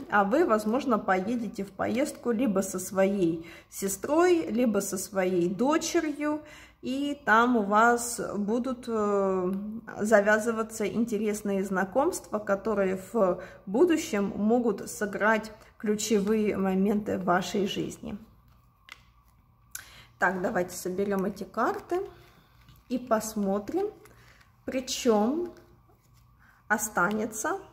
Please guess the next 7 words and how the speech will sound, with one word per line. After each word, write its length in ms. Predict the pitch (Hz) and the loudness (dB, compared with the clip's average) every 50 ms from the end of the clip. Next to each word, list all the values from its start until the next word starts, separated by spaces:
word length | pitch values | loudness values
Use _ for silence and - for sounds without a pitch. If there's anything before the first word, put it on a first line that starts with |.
| - - _ | -20 -20 _
червяная 640 | - - - 220 226 240 220 208 208 214 208 196 202 202 | -14 -6 -4 -2 -2 -2 -2 -2 -2 -2 -2 -2 -4 -4
дама, 460 | 202 - 226 - 320 349 370 381 370 | -2 0 0 2 2 2 2 0 -2
ключевые 720 | 370 - 233 226 220 - - 240 233 208 214 214 202 190 190 | -6 -6 -6 -4 -4 -2 -2 0 0 2 2 0 0 -2 -4
события, 800 | - - - 185 180 170 196 226 240 240 - - 302 311 339 349 349 339 - - - - - - - - - - _ _ | -6 -6 -6 -6 -4 -2 -2 -2 -4 -4 -6 -6 -4 -4 -2 -4 -4 -8 -10 -18 -20 -20 -20 -20 -20 -20 -20 -20 _ _
чем 280 | - - 262 294 302 | -4 0 0 0 0
сердце 480 | - - - 226 233 226 - - - - | -2 0 -2 -2 -2 -2 -8 -8 -8 -6
успокоится. 1000 | - 226 - - - - 208 - - - - - - - - - - - - | -6 -8 -8 -10 -10 -10 -10 -10 -12 -12 -12 -10 -10 -10 -10 -14 -18 -20 -20